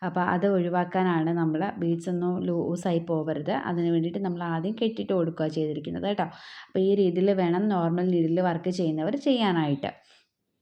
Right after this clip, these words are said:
അപ്പോൾ ഇതേപോലെ ബാക്ക് സ്റ്റിച്ച് രീതിയിൽ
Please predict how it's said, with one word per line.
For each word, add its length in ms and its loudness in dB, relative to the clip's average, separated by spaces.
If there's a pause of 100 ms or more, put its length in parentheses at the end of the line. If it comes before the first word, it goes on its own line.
(520)
അപ്പോൾ 260 0
ഇതേപോലെ 600 2
ബാക്ക് 320 0
സ്റ്റിച്ച് 280 0
രീതിയിൽ 440 4